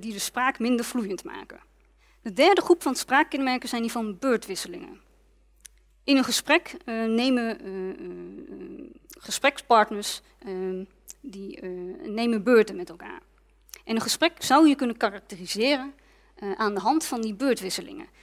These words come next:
Dus het aantal beurtwisselingen of, eh, aantal interrupties. En zo zou je, ehm, zo zou je dus kunnen hebben, eh, dat er heel veel interrupties zijn, eh, of, eh, korte beurten, eh, en veel beurtwisselingen.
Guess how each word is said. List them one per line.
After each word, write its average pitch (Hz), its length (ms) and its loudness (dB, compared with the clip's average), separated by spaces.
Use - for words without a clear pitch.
Dus 190 160 -12
het - 180 -8
aantal 190 340 -2
beurtwisselingen 185 840 -6
of, 208 500 4
eh, 196 300 -4
aantal 220 340 -2
interrupties. 196 1000 -6
En 233 140 -6
zo 320 240 6
zou 311 340 8
je, 311 220 6
ehm, 226 560 -6
zo 254 140 -6
zou 311 240 6
je 302 80 6
dus 247 180 -4
kunnen 226 240 -2
hebben, 359 300 4
eh, 226 200 -8
dat 240 160 4
er 208 160 2
heel 269 200 2
veel 240 140 -2
interrupties 214 640 2
zijn, 277 420 6
eh, 180 500 -4
of, - 240 -12
eh, 185 360 -12
korte 240 260 0
beurten, 285 600 0
eh, 208 200 -6
en 240 60 0
veel 294 220 4
beurtwisselingen. 190 760 -2